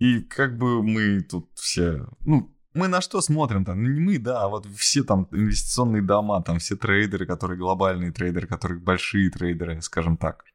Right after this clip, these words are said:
Они смотрят на рейтинги,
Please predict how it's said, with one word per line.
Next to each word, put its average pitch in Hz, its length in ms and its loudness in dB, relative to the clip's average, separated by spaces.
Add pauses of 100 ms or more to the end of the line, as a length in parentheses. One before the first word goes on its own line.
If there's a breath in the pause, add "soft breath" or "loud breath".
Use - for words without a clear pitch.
(680)
Они 120 240 2
смотрят 139 400 -4
на 113 480 0
рейтинги, 107 600 0